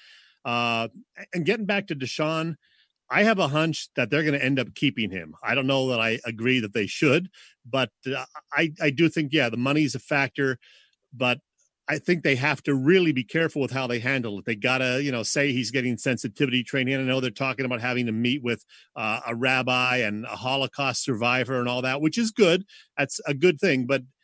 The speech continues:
he's still got a, a long way to go to, you know, get back in the fans' good graces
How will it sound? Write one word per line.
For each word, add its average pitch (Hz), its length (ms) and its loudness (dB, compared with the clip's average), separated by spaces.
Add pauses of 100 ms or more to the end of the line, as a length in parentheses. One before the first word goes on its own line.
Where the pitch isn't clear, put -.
(180)
he's 208 180 2
still 208 200 4
got 160 160 2
a, 139 220 0
a 131 60 -4
long 147 420 2
way 139 280 2
to 131 140 -6
go 127 320 2
to, 117 580 -2 (120)
you 135 80 -4
know, 120 120 -4 (180)
get 147 300 0
back 139 240 0 (100)
in 123 160 -2
the 104 60 -6
fans' 131 460 -2
good 123 220 -2
graces 113 540 -2